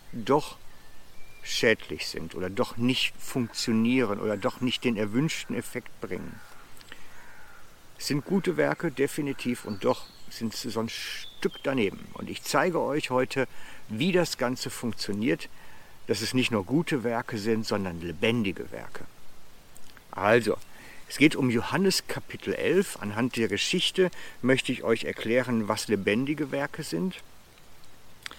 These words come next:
Es ist die Geschichte von der Auferweckung des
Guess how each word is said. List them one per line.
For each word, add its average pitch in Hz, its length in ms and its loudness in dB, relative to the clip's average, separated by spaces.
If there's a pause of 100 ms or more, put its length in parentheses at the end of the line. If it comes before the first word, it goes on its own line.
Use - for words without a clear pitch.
(120)
Es - 80 -8
ist - 200 -2
die 107 80 2
Geschichte 135 580 6 (400)
von 113 300 4
der 101 300 6 (100)
Auferweckung 117 1000 4 (100)
des 98 260 -2